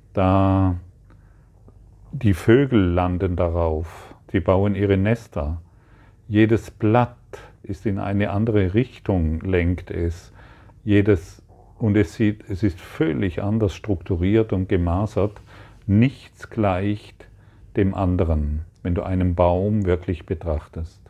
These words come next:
Und dennoch, wir sehen diesen Baum mit diesen unzähligen Blättern und freuen uns an diesem wunderbaren Baum.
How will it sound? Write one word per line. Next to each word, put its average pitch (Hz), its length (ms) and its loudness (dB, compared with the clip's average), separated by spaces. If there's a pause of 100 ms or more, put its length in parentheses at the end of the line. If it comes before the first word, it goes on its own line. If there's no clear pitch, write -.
(1200)
Und 82 180 -2
dennoch, 92 460 2
wir 87 140 0
sehen 90 420 0
diesen 110 300 0
Baum 110 420 0
mit 82 140 -6
diesen 80 220 -2
unzähligen 95 880 0
Blättern 98 560 -2 (640)
und 101 140 -2
freuen 117 440 2
uns 80 260 -2
an 85 140 0
diesem 90 360 -2
wunderbaren 104 760 -2
Baum. 98 500 -4